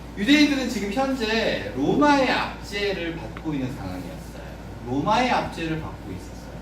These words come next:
근데 억울했던 거예요. "야, 왜 우리가 로마의 압제를 받고 있지? 우리는 하나님을 믿는 사람들이고 위대한 주의 백성인데 왜 우리가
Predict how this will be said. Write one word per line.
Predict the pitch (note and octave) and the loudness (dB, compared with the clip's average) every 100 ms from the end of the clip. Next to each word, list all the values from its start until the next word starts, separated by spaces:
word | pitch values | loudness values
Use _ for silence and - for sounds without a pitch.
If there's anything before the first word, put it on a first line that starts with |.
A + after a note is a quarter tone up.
| - | -4
근데 | A#3 C#4+ | 4 4
억울했던 | - G3+ D#4 D#4+ - G3+ | 6 4 6 4 2 0
거예요. | D#3 A#2 A#2 - - | -2 -2 -4 -6 4
"야, | C4 D#3+ - - | 6 6 -4 -2
왜 | B3+ C#4+ | 4 4
우리가 | B3+ B3 A#3+ | 4 4 4
로마의 | F3+ F#3 G3 F#3+ | 6 4 6 6
압제를 | - - - - D#3+ D#3 C#3+ | 4 0 -6 -8 -4 -2 -2
받고 | - - G2+ | -6 -8 -8
있지? | - G#3+ | -8 -6
우리는 | A#3+ C4+ | -2 0
하나님을 | C#4 E4 E4 E4 D4+ | 0 -2 -2 0 -2
믿는 | A3 D3 - | -2 -2 -4
사람들이고 | C3+ B2 A2+ - - E3+ A#2 - - C#3+ | -4 -6 -8 -10 -10 -6 -6 -8 -12 -6
위대한 | F#3 D4 D4+ C#4+ C#4 | 0 2 4 4 2
주의 | G3+ C#4 D4+ | 0 2 2
백성인데 | C4+ B3+ A#3 G#3+ A3 | 0 0 -4 -2 0
왜 | F#3+ F3 E3 | 2 4 2
우리가 | C#3 C3+ D#3+ - | 0 2 2 2